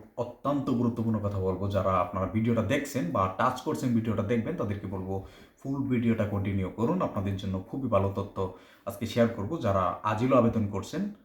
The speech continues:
বা করবেন বা নতুন আসছেন বা ইতালিতে বসবাস করেন বা ইতালিতে এখনো পারমিশন সৌজন্য পাননি, তাদের জন্য খুবই গুরুত্বপূর্ণ। So, ভিডিওটা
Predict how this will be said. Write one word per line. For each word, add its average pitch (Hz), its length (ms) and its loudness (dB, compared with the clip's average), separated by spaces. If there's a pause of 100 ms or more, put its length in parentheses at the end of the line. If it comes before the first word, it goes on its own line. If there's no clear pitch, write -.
(340)
বা 98 120 -2
করবেন 135 460 2
বা 117 100 0
নতুন 113 300 0
আসছেন 165 440 -2 (560)
বা 123 100 0
ইতালিতে 110 340 0
বসবাস 104 420 0
করেন 95 300 -4
বা 101 80 -2
ইতালিতে 101 500 -2
এখনো 101 320 -2
পারমিশন 127 480 0
সৌজন্য 101 440 -2
পাননি, 101 340 2
তাদের 101 220 -2
জন্য 90 320 -10
খুবই 160 220 -2
গুরুত্বপূর্ণ। 95 540 -4 (420)
So, 110 120 0 (240)
ভিডিওটা 117 460 2